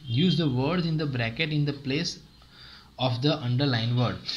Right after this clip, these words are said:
કે રેખાંકિત શબ્દોની જગ્યાએ કૌંસમાં આપેલ શબ્દોનો ઉપયોગ કરી નીચેના વાક્યોને નકાર વાક્યોમાં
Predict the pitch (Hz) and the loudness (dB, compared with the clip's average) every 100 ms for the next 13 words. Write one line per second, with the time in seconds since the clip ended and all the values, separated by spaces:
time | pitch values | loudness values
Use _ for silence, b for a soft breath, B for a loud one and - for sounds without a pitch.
0 | B - - 156 180 123 120 120 170 190 | B -8 2 2 2 2 0 2 0 2
1 | 220 220 180 160 175 180 147 143 151 156 | -2 -2 -6 -4 -4 0 0 2 0 -2
2 | 131 127 123 165 160 151 156 151 135 135 | -4 -2 -2 -2 -2 -2 -4 -4 -4 -4
3 | 139 143 123 135 135 175 151 127 147 - | -4 -4 -4 -4 -2 -2 0 0 -4 -2
4 | 120 147 139 202 208 185 135 139 139 143 | 2 2 2 2 2 2 0 -2 -2 -2
5 | 131 127 185 151 123 - 120 202 247 | -2 0 0 0 -2 -2 0 0 -2